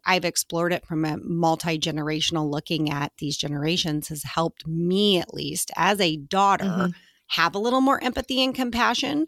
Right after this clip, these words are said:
Speaker 1: based on just looking at generation after
Speaker 2: Yeah.
Speaker 1: generation. And that has also helped me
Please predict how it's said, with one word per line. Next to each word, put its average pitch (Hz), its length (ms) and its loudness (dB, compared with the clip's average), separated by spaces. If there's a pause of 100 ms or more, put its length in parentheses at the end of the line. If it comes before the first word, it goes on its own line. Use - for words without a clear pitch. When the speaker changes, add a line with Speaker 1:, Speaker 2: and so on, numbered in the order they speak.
(160)
Speaker 1:
based 180 340 2
on 185 160 4
just 170 220 0
looking 170 360 2
at 151 200 4 (100)
generation 143 540 -2
after - 220 -10
Speaker 2:
Yeah. - 40 -14
Speaker 1:
generation. 151 760 -2
And 175 180 0
that 170 160 4
has 151 140 -2
also 185 340 2
helped 165 320 -2
me 160 260 -2